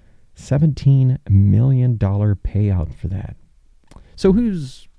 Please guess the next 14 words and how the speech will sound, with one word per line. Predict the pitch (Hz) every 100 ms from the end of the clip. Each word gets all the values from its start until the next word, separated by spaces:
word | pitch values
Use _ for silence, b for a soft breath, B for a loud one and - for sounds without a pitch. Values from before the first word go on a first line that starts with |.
| _ _ _ -
who | - 233
are | 240
the | 127
people | - 165 147 120
that | 113 104
are | 98 -
in | 139 135 104
this | 110 104 -
maelstrom | 101 101 98 76 80 - _ _ _ _ -
with | 92 95
Donald | 90 87 -
Trump, | 85 82 -
right? | 147 156 180 _ - - - - - - - _ _
Who | - 165